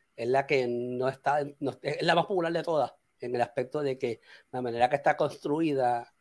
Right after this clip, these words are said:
no, no sigue la fórmula, y eso es lo que la hace, que no, ah, no sé, como que es que Coda,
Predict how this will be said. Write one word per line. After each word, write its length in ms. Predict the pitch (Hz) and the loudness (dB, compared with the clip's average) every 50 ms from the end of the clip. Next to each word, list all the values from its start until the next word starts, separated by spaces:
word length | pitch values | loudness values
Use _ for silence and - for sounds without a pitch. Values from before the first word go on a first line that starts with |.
| - - _ _ _ _ _ _ | -20 -20 _ _ _ _ _ _
no, 640 | - 127 127 127 123 120 123 127 131 135 131 127 - | -12 -8 -4 -2 0 2 2 4 4 4 2 0 -2
no 240 | - 123 123 127 120 | -4 -4 -2 -2 -2
sigue 180 | - - 135 139 | -2 -2 0 0
la 80 | 135 127 | 0 0
fórmula, 400 | - - 123 123 123 113 107 - - | 0 0 -2 -2 -4 -8 -10 -10 -8
y 80 | - 123 | -6 -6
eso 180 | 117 - 147 | -2 0 0
es 60 | 147 | 2
lo 140 | 156 156 147 | 2 0 0
que 140 | - 143 131 | 0 0 0
la 240 | 123 120 131 139 147 | 0 2 2 2 2
hace, 280 | 143 - - 123 113 - | 0 0 -4 -8 -8 -8
que 140 | - 113 110 | -12 -12 -10
no, 220 | 117 123 123 127 | -8 -8 -6 -6
ah, 420 | 143 - 233 240 202 170 143 - - _ - - - - _ _ _ | -4 -4 -4 -4 -4 -8 -8 -10 -14 _ -20 -20 -20 -20 _ _ _
no 180 | 175 208 262 | -2 -2 -2
sé, 400 | - - - 208 214 214 220 220 - | -2 -6 -8 -8 -6 -6 -6 -4 -4
como 220 | - 170 151 147 | -6 -6 -6 -6
que 100 | 147 160 | -6 -6
es 60 | 143 | -4
que 140 | - - 208 | -2 -4 -2
Coda, 600 | - 208 214 220 214 208 214 214 214 208 208 202 | -2 -2 -4 -4 -4 -6 -6 -4 -4 -4 -4 -4